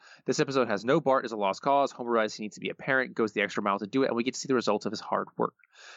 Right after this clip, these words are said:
The episode also has a connection to Lisa's wedding, as Homer being so hard on him could be the reason why he had to get his aggression out by working as a wrecking ball operator before going to law school." Very apropos. Uh, maybe Bart does both, honestly. Uh, from Hoffa,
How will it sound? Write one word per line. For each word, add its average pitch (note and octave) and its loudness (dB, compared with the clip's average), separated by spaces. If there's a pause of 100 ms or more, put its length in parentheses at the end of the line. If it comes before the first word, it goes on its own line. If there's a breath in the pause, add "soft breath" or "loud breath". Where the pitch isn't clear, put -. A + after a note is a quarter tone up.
(120 loud breath)
The C3 4
episode B2 0
also D#3 2
has A#2+ 0
a A#2 -14
connection A2 -4
to G#2+ -8
Lisa's A2 -2
wedding, C3 0
as G#2 0
Homer B2 2
being G#2+ 0
so A2+ 2
hard C#3+ 0
on A#2+ -6
him A2 -4
could G#2+ -2
be A2 0
the G#2 -4
reason A2+ 0
why G2+ 2
he G2 -2
had G#2 2
to F2+ -14
get - 0
his G2+ 0
aggression A#2 0
out G2+ 2
by G2+ 0
working G#2+ 0
as G2 -6
a G#2 -6
wrecking A2 -2
ball G#2 0
operator G#2+ -2
before A2 -8
going G2+ -8
to G#2 -4
law B2 2
school." - -10 (460)
Very G#2 4
apropos. C3+ 2
Uh, G#2 0
maybe A2 0
Bart A#2+ 0
does C#3+ 0
both, D#3 0
honestly. F#2+ -6 (440 soft breath)
Uh, G#2 2
from A2 -2
Hoffa, B2 2